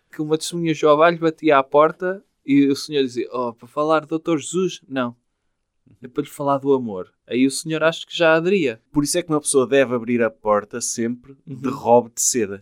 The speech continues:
Speaker 2: tipo o doutor Hugh Hefner. Até pode estar roupa normal, mas
Speaker 1: Sim,
Speaker 2: deve
Speaker 1: mas tem de ir a correr,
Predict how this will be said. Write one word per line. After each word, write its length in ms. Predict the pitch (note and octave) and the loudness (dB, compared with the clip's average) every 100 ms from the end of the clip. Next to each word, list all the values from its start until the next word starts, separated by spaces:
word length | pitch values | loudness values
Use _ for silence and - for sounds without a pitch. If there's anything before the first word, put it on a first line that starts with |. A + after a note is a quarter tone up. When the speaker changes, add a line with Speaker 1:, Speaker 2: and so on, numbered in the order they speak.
| C3 | -10
Speaker 2:
tipo 220 | A#2+ A#2 | -10 -6
o 40 | |
doutor 280 | A2+ A2 A#2+ | -8 -4 -2
Hugh 220 | A#2+ A#2+ | -2 -2
Hefner. 400 | A2+ - A#2 G2+ _ _ _ _ | -4 -6 -14 -16 _ _ _ _
Até 240 | C#3+ G3 | 0 2
pode 200 | F#3 G#3 | 4 4
estar 200 | G#3 F#3+ E3 | 6 6 6
roupa 440 | F3 D3 E3 E3 | 4 4 6 6
normal, 540 | D3 C3 B2 B2 D#3 E3 | 6 6 6 6 4 4
mas 240 | C#3+ C#3 | 2 4
Speaker 1:
Sim, 80 | C3 | 6
Speaker 2:
deve 200 | D3 A#3 | 6 6
Speaker 1:
mas 240 | G#3 E3+ - | 4 4 4
tem 160 | G#3+ | 4
de 100 | G3 | 6
ir 80 | A3 | 4
a 60 | G#3 | 4
correr, 540 | - E3 E3+ F#3 D#4 | 2 6 8 6 4